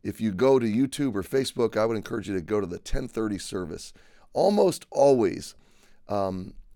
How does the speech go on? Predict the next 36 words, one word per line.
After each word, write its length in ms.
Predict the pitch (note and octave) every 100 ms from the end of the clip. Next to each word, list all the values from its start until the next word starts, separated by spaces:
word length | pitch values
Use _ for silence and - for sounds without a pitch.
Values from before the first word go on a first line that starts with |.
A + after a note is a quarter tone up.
| -
my 140 | A#2
message 480 | A2+ C3 C#3 C3+ G#2
in, 260 | A2 G#2 G2+ -
at, 180 | G2+ - _
at 160 | - -
nine 600 | A2 A2+ C3 B2 G#2+ G2+ - -
is, 360 | G#2 F#2+ - -
is, 380 | - G2+ E2+ -
uh, 220 | F2+ F2+ D#2+ _ _ _ _ _ _ _ - - _ _ _
contracted 640 | - A#2 - C3 B2+ B2+ G#2+
at 140 | G#2
the 160 | A2 G#2
end 180 | G2+
because 300 | G2 F#2 F#2+
I 80 | G2
didn't 280 | F#2 A2+ G#2+
manage 320 | G#2+ G#2 F2+
my 120 | F#2+
time 340 | F2+ B2 A2+ A2
well 400 | G2+ F2+ F2+ G2
and, 120 | - - - - - -
and, 440 | - F#2 - F#2+ -
you 160 | G#2 G2
know, 140 | E2
knowing 420 | D#2+ G#2 A2+ A2+ G#2+
how 100 | A2+
to 80 |
cut 260 | G2 - A2
up 160 | G#2 G2+
the 80 |
time 340 | - A#2 G#2+ G2+
on 120 | F#2
each 160 | F#2+ G2
of 80 |
the 40 | D#2+
points. 460 | - A#2+ A2 -